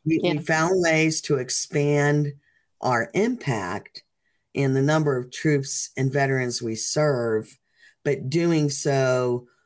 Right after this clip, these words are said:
Speaker 1: while remaining true to our core competencies, um, you know, and, and, and what we know and do best. Um, and I, you know, we're, we're one of a few hundred percent volunteer charities that's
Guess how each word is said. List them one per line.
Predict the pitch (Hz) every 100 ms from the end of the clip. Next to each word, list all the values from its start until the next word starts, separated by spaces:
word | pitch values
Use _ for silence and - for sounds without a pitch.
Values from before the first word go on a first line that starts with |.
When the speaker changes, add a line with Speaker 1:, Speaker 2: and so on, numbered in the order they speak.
| _
Speaker 1:
while | 127 131
remaining | 131 135 139 135 131 127
true | - 143 139
to | 131
our | 123 117
core | - 120 113
competencies, | 120 113 - - 117 - 113 110 113 110 - - _ _ _ _ -
um, | 104 95 76 85 -
you | - 147
know, | 135
and, | 123 -
and, | 131 131 - 120 123 117 -
and | 131 147
what | -
we | 135
know | 131 139 131 131 127 -
and | 127 120
do | 117
best. | 110 101 80 87 - - - _ _ _ -
Um, | 131 131
and | 143
I, | 147 143 139 - _
you | 170
know, | 151 147
we're, | 165 156
we're | 139 175 208
one | 220 196
of |
a | 151
few | 135 156 156 151 139 131 - _ _ _ _ _ _ _ _ -
hundred | 135 156 147
percent | 143 135 139 131
volunteer | 131 131 127 135 131
charities | 131 135 127 123 117 117
that's | 120 113 - -